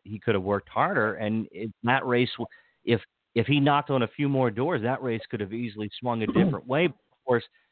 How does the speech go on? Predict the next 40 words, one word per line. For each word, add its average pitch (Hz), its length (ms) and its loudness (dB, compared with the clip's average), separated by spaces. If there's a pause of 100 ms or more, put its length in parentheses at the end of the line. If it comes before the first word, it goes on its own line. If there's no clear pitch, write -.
(220)
Senator 143 340 2
Ron 123 300 2
Young 147 280 0
made 113 200 0
his 107 180 -4
way 120 320 0
into 101 540 -2 (480)
state 120 260 2
office 120 440 2
back 113 220 0
in 107 100 -4
two 120 220 -4
thousand 117 460 0
and 98 160 -6
ten 180 440 -2 (460)
when 120 120 2
he 139 200 2
beat 135 460 0 (640)
Alex 120 480 -2
Mooney, 135 640 -2
who 120 100 -8
then 127 280 -4 (320)
ultimately 127 500 -2
decided 120 560 -2
to 101 60 -6
pack 127 340 -2
up 131 200 0
and 104 120 -2
leave 131 220 -4
Maryland 135 400 0 (320)
and 110 180 0
then 117 160 2
run 135 200 4
in 113 120 0
West 123 240 -2
Virginia's 110 480 0
second 147 320 0
congressional 110 560 -4
district. 123 440 -2
And, 107 200 2